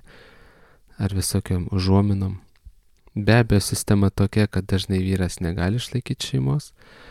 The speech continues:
bet jeigu kryptį tokią palaikyt, Viešpats dažnai suteikia galimybę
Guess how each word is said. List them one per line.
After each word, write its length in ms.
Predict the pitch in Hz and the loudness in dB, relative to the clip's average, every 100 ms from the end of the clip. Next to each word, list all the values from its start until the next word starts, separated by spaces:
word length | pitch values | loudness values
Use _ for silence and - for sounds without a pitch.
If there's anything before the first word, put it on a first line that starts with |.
| - - - | -20 -20 -6
bet 180 | 107 - | -4 0
jeigu 220 | 107 104 | 0 0
kryptį 400 | - 107 - - | 2 0 0 -4
tokią 280 | - 98 98 | -2 0 0
palaikyt, 680 | - 95 92 92 - 123 - | 2 2 2 0 -4 -2 0
Viešpats 480 | 131 - 131 - - - _ _ _ | -2 -2 -6 -6 -14 -20 _ _ _
dažnai 500 | 135 110 104 - 101 | -6 0 0 2 2
suteikia 540 | 98 - 123 92 - - | 2 -2 -2 -2 -4 -4
galimybę 560 | 82 - - - - | -6 -6 -8 -10 -10